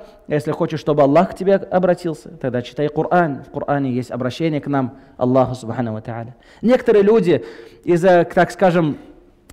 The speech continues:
у них есть какие-то отговорки. "Вот что там намаз читают и так далее, там,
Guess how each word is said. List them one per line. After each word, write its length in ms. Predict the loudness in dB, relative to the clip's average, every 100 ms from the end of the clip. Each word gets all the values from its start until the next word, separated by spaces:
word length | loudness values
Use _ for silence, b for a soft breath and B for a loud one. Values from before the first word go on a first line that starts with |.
| _ -2
у 80 |
них 160 | 0 0
есть 220 | 0 0
какие-то 400 | 0 0 0 4
отговорки. 580 | 2 4 4 4 0 -12 -20 b b b b -10
"Вот 140 | -10
что 260 | 0 2 4
там 260 | 4 4
намаз 340 | 2 4 2 2
читают 580 | -2 4 6 6 4
и 40 | -2
так 200 | -2 2
далее, 320 | 4 4 4
там, 260 | 2 0